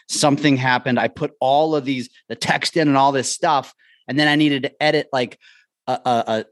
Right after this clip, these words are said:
a, a little piece of a scene because I didn't like that I was reaching in to, to stop the camera. 'cause I wanted it perfect. And then I realized if I go back and edit it, it takes away all of the stuff I added and I'd had to do it all over again. And I was like, "Yeah, I gotta find a better way."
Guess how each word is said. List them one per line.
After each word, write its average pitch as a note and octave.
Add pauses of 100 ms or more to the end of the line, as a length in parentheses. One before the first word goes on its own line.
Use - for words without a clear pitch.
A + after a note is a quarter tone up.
(140)
a, A#2
a -
little C#3+
piece D#3+
of B2
a A#2
scene D#3
because C3
I A#2+
didn't C#3+
like C#3
that B2
I A#2+
was A#2
reaching C#3+
in C3+
to, A2 (100)
to A2
stop -
the C#3
camera. C3+ (420)
'cause B2+
I C3
wanted C#3
it -
perfect. D#3
And C3
then C#3
I C#3+
realized C3+
if B2
I B2
go C#3
back C#3+
and C#3
edit D3
it, C#3+
it C3
takes C#3
away C3
all F3
of D#3+
the E3
stuff D3+
I C#3+
added C#3+
and C#3
I'd C3
had B2
to A#2+
do B2+
it B2+
all D#3+
over D#3
again. C#3+
And B2+
I A#2+
was A#2
like, G#2+ (800)
"Yeah, G#2+
I B2
gotta G#2
find E2
a -
better D2+
way." D#2